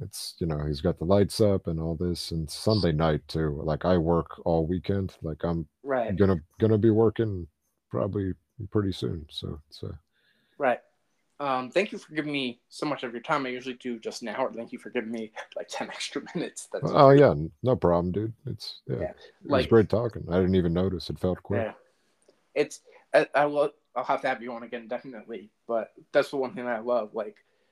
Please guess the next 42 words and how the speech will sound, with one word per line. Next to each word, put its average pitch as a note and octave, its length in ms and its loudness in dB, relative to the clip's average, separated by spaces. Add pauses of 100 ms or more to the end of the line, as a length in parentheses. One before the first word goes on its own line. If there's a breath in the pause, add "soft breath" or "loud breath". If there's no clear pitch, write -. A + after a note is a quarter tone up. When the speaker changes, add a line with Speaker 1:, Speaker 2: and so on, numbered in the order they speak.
(160)
Speaker 2:
when C3 120 -4
I A#2+ 80 -4
can A2 300 -14 (340)
talk C3 180 2
to - 60 -20
people A#2 280 -16
for A2+ 160 -8
longer B2+ 500 -4 (180)
and, G#2 200 -18
like, G#2 420 -20 (680)
be A#2+ 80 -4
able A#2 120 -4
to. A#2 240 -4 (280)
Like, C#3+ 160 0
that's F#3+ 180 6
one F#3 120 2
of D3+ 40 -4
the C3+ 80 -2
things, C#3 260 -6
like, B2 180 -8
especially C3 360 -4
with A#2 160 -8
podcasting, C3+ 500 -4
the A#2 60 -12
only A#2 180 -6
thing A#2+ 180 -14
that A#2 100 -8
I A2+ 100 -4
can - 180 -20
just - 240 -18
say, A2 320 -12 (480)
like, G#2+ 280 -8 (560)
the D3 80 4
only D3 320 -2
advice B2+ 320 -6
that B2 100 -6
I've A#2 100 -10
ever A#2 300 -14
heard B2+ 320 -8
is A#2 160 -12
just - 380 -12 (800)
be C#3 420 0